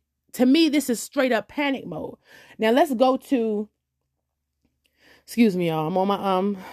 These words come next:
we're gonna go to something recent 'cause I said nineteen seventy-four. Let's go to two thousand and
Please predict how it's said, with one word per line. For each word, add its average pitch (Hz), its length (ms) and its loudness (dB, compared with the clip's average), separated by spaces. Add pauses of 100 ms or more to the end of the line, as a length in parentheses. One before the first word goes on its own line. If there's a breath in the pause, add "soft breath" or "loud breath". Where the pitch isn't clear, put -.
(400 loud breath)
we're 262 120 6
gonna 247 180 6
go 240 160 4
to 214 420 -4 (360)
something 254 420 0
recent 277 320 2
'cause 220 120 -4
I 220 80 2
said 233 260 0
nineteen 214 420 -2
seventy-four. 196 680 0 (340 soft breath)
Let's 311 320 2
go 247 300 2
to 190 680 -2 (1300)
two 311 220 6
thousand 214 840 0 (420)
and 180 840 -2